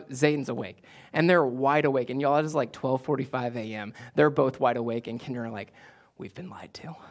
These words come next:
We were lied to. This is terrible. This is not working." So again, we're out in the middle of nowhere. We're finally, like, Googling, "Where's the closest hotel?"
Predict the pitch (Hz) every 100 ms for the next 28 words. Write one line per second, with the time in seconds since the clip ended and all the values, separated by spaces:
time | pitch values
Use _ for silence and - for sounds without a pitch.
0 | - - _ - - - - 139 190 254
1 | 254 196 165 156 180 160 160 147 - -
2 | 139 190 190 190 - 156 135 135 127 131
3 | - - 196 196 180 170 139 131 127 123
4 | 135 135 190 196 151 139 170 214 226 190
5 | 160 143 139 135 143 165 185 165 147 131
6 | 131 156 147 147 135 143 147 156 - 143
7 | 147 - 123 - 123 117